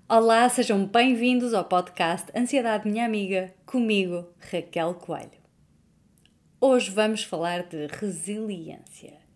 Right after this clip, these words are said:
Algumas pessoas pensam que a resiliência é a capacidade de forçarmos caminho por entre a dor e resistir hasta la muerte.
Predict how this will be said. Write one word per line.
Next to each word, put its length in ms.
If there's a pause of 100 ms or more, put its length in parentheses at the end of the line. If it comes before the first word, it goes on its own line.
(540)
Algumas 500
pessoas 420
pensam 640
que 200
a 60
resiliência 960
é 160
a 20
capacidade 760
de 80
forçarmos 960
caminho 440
por 180
entre 400
a 20
dor 260
e 100
resistir 960
hasta 560
la 280
muerte. 720